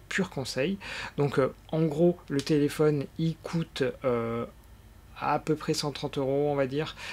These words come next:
Euh, il y, y a plein d'articles qui parlent de cent dix et quelque chose. Moi, j'ai jamais réussi à, à l'avoir à ce tarif-là. Donc voilà, c'est à peu près le tarif sur lequel il est disponible aujourd'hui. Et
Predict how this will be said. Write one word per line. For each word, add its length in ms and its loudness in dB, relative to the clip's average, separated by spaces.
Euh, 1000 2
il 160 -2
y, 60 2
y 100 4
a 20 6
plein 140 4
d'articles 340 2
qui 140 -4
parlent 240 4
de 100 4
cent 220 -2
dix 240 -2
et 60 -6
quelque 260 -6
chose. 260 0
Moi, 140 -2
j'ai 160 -2
jamais 180 -2
réussi 340 -4
à, 180 -4
à 120 -8
l'avoir 300 -2
à 40 -2
ce 200 -8
tarif-là. 580 -4
Donc 80 -2
voilà, 180 0
c'est 200 0
à 60 4
peu 140 2
près 220 2
le 100 2
tarif 480 0
sur 180 -2
lequel 240 -2
il 160 -2
est 40 -2
disponible 500 -4
aujourd'hui. 420 -2
Et 220 4